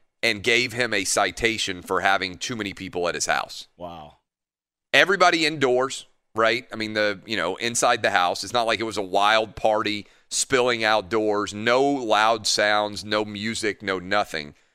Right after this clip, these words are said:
Speaker 1: The police showed up and gave him a citation in Nashville because you're not allowed to have more than eight people at your house. So one of his neighbors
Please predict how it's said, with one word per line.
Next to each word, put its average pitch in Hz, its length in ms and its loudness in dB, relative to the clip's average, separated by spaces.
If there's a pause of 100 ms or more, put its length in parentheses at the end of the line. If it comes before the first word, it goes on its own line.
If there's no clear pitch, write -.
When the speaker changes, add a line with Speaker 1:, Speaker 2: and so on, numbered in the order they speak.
(400)
Speaker 1:
The 117 120 2
police 127 480 -2
showed 117 340 0
up 104 260 2
and 98 140 -8
gave 107 220 -2
him 104 120 -6
a 92 40 -4
citation 92 800 -4
in 104 200 -6
Nashville 95 600 -2 (280)
because 101 300 -2
you're 104 100 -4
not 104 180 2
allowed 98 320 2
to 90 80 -2
have 92 260 0
more 92 260 -4
than 90 240 -6
eight 101 280 -6
people 90 360 -2
at 82 120 0
your 78 140 -2
house. 80 380 -2 (340)
So 139 200 2
one 131 360 0
of 156 120 2
his 135 260 -2
neighbors 107 680 -4